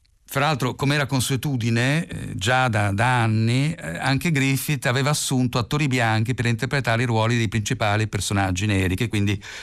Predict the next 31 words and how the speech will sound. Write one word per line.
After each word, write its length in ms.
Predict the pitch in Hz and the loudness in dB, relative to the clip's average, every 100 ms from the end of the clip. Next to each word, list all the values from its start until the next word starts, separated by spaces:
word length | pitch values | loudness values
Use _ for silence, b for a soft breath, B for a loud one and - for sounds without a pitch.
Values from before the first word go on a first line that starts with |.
| B | B
quindi 220 | 120 110 | -2 0
gli 120 | 104 | 2
attori 260 | 117 139 135 | 0 0 0
bianchi 400 | 117 110 110 120 | 2 2 0 0
erano, 400 | 107 107 104 92 B B B | 0 2 0 -2 B B B
erano 300 | 110 113 101 | 0 2 0
truccati. 720 | 117 - 127 101 85 - 87 B B B | -4 -2 0 0 0 -4 -6 B B B
Questo 240 | 147 135 | -4 -2
perché 260 | 117 120 139 | 0 0 0
fino 200 | - 143 | 0 2
all'ottenimento 600 | 123 101 123 120 131 123 | 2 2 0 2 2 0
dei 140 | 113 | 0
diritti 400 | 107 117 123 - | 2 2 0 -2
civili 720 | 131 156 143 107 117 131 113 107 | -2 0 0 2 2 2 2 2
i 40 | |
neri 320 | 123 123 113 | 2 2 0
americani, 840 | 104 107 120 135 117 101 95 110 135 B B B B B | 0 0 0 0 0 2 0 0 -2 B B B B B
eh, 460 | - 107 104 104 104 | -4 -2 0 -2 -2
così 260 | 120 110 | 0 2
an-, 240 | 123 120 104 - | 2 2 0 -4
come 300 | 131 113 104 | -2 0 2
anche 240 | 104 92 | 0 0
i 40 | |
nativi 640 | 107 104 143 127 107 95 85 B B B | 0 0 0 2 2 0 -2 B B B
americani, 580 | 98 110 156 156 107 110 | 0 2 2 2 2 2
non 180 | 131 151 | 2 2
dovevano 480 | 151 135 120 117 113 | 2 2 0 2 2
mescolarsi 960 | 131 - 147 110 92 87 - - 98 | 0 0 0 0 0 -2 -4 -6 -6
con 160 | - 120 | -2 0
i 60 | |
bianchi. 720 | 110 104 87 80 82 - 95 | 2 2 0 -2 -6 -8 -10